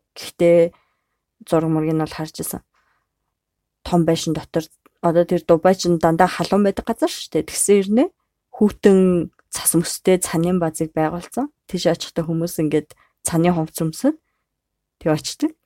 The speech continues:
Дараа очих юм бол заавал тийш очиж үзнэ гэж бодож байгаа. Араб Эмиратын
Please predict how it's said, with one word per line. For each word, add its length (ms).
Дараа 240
очих 240
юм 240
бол 80
заавал 400
тийш 320
очиж 240
үзнэ 320
гэж 80
бодож 320
байгаа. 220
Араб 320
Эмиратын 880